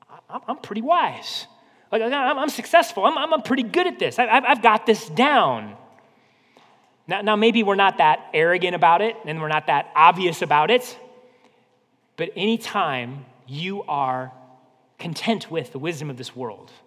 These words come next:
anytime that you sort of set yourself and against somebody else and say, "Hey, look, I'm doing well in comparison to someone else,"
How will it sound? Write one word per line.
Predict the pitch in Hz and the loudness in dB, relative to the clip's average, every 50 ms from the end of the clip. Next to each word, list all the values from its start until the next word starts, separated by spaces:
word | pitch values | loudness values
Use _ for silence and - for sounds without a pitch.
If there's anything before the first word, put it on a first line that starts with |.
| _ _ _ _ _ _ _ - _ - | _ _ _ _ _ _ _ -16 _ -4
anytime | 175 185 202 240 254 247 - 226 233 233 220 208 | 2 4 4 4 2 0 0 2 4 4 4 2
that | 196 - | 0 -2
you | 214 214 | -4 0
sort | - 214 190 | 0 0 0
of | 170 - | 0 -4
set | - - 220 202 - - | 0 2 2 2 2 -2
yourself | 156 180 208 220 208 - - - 214 214 208 - - - | 0 2 2 2 2 0 0 4 4 4 4 2 -6 -8
and | 220 180 | -6 -6
against | 170 143 131 185 202 214 208 - | -6 -2 0 0 0 0 -2 -4
somebody | - 202 180 180 185 | -4 -4 -2 0 0
else | 190 196 - | 0 0 0
and | 190 165 | 0 0
say, | 190 180 | 0 4
"Hey, | 175 214 | 4 6
look, | 226 247 226 - - - - - - | 6 6 6 4 0 -16 -18 -6 2
I'm | 160 185 226 240 | 4 6 6 6
doing | 226 240 233 233 226 220 202 | 4 4 4 4 4 6 6
well | 208 208 226 247 254 247 - - - - - - - - - | 8 10 10 10 8 6 2 -12 -18 -18 -20 -20 -18 -6 -4
in | 254 - | -4 -4
comparison | - 202 - - 208 208 196 - 208 185 | -4 -6 -2 0 0 0 0 -2 -4 -6
to | 185 | -4
someone | - 208 185 165 165 165 | -4 -4 -4 -2 -2 -2
else," | 185 226 233 - - - - - | -2 -2 -4 -6 -14 -20 -20 -20